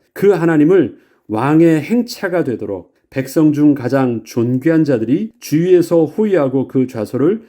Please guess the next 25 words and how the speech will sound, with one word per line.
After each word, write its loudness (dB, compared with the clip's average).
어깨 0
위에 2
메어 0
모시고 -6
가야 -2
하는 0
것이기 -4
때문이었습니다. -4
물건은 4
싣고 -2
가는 0
것이지만 -6
왕은 0
모시고 -4
가는 0
것입니다. -8
이처럼 -2
다윗은 0
하나님을 2
모시려고 -4
백성들을 -4
다시 -4
모은 0
것입니다. -8
성경은 2